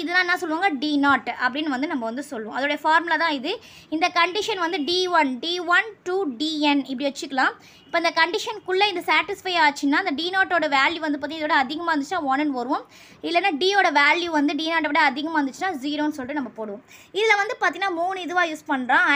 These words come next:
ஐடியல் பேண்ட் பாஸ் ஃபில்டர், பட்டர்வொர்த் பேண்ட் பாஸ் ஃபில்டர், and then Gaussian, அஹ், பேண்ட் பாஸ் ஃபில்டர் இருக்குது. அதோடைய ஃபார்முலா பார்த்தீங்கன்னா இதுதான். இந்த ஃபார்முலா பார்த்தீங்கன்னா H of U comma V வந்து பார்த்தீங்கன்னா இந்த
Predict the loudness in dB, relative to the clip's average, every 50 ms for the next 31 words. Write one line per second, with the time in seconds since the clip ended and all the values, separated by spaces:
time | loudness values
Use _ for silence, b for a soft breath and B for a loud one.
0 | 2 2 2 2 0 0 2 2 2 2 2 0 -2 -4 -4 -4 -6 -10 -10 -8
1 | -6 -2 0 2 2 0 B B B B B B 2 2 4 4 4 2 2 2
2 | 0 0 2 2 4 4 4 2 0 -2 -4 -4 -4 -8 -8 -8 -6 -2 0 2
3 | 2 2 0 -4 -8 -4 -2 0 0 2 4 2 2 2 0 -8 -14 -20 b b
4 | b b b 6 8 8 8 8 6 2 -2 -2 -4 -10 -14 _ -20 -10 -4 -2
5 | 0 0 2 2 2 2 2 2 0 -2 -2 -2 -6 -6 -2 -2 -2 -2 -2 -4
6 | -4 -2 -2 -2 -2 -2 B B B B B B 4 6 6 6 4 4 4 4
7 | 4 4 4 4 2 2 4 2 0 0 0 -2 -2 -2 -2 -2 -2 -2 -2 -2
8 | -2 -4 -6 -2 0 0 0 2 2 2 2 2 0 -2 -2 -2 -2 -2 -2 0
9 | 0 0 -2 -2 -2 -2 -2 -2 -2 -4 -4 -4 -2 -2 -2 -2 0 -2 -2 -2
10 | -2 -4 -4 -2 -2 -2 -2 -4 -2 -4 -4 -4 -2 -2 -2 -2 -2